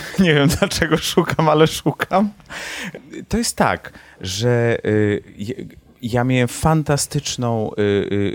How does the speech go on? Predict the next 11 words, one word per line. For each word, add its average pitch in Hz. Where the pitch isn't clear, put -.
emisję 107
głosu 101
w, -
y, 95
Akademii 101
Teatralnej. 90
E, 104
uczyła 113
mnie 98
pani 98
profesor, 90